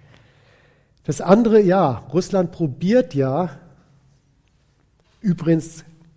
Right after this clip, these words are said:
nicht nur mit wirtschaftlichen Argumenten, sondern auch mit Weltordnungsargumenten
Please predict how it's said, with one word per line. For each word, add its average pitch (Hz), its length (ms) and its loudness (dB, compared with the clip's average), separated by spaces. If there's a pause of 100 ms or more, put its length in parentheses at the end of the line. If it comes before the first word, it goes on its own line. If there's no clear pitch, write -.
(160)
nicht 196 320 -4
nur 202 200 2
mit 185 340 -2
wirtschaftlichen 190 720 -2
Argumenten, 113 960 -8 (840)
sondern 165 380 2
auch 175 200 0
mit 147 260 -4
Weltordnungsargumenten 135 1800 -2